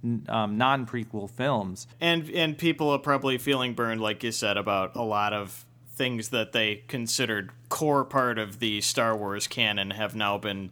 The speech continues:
Speaker 2: dismissed, uh, by their new overlords. And
Speaker 1: Right, the,
Speaker 2: I,
Speaker 1: the
Speaker 2: I, I
Speaker 1: extended
Speaker 2: understand how
Speaker 1: universe
Speaker 2: that can be hard.
Speaker 1: is now just
Speaker 2: Right, the
Speaker 1: legend.
Speaker 2: extended, or the expanded universe, right,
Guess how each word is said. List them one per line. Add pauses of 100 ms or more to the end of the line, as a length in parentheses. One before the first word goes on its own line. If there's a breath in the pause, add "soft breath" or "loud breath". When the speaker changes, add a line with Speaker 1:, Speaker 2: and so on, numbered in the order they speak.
Speaker 2:
dismissed,
uh, (600 loud breath)
by
their
new
overlords.
And
Speaker 1:
Right,
the,
Speaker 2:
I,
Speaker 1:
the
Speaker 2:
I,
I
Speaker 1:
extended
Speaker 2:
understand
how
Speaker 1:
universe
Speaker 2:
that
can
be
hard.
Speaker 1:
is
now
just
Speaker 2:
Right,
the
Speaker 1:
legend.
Speaker 2:
extended,
or (420)
the
expanded
universe,
right,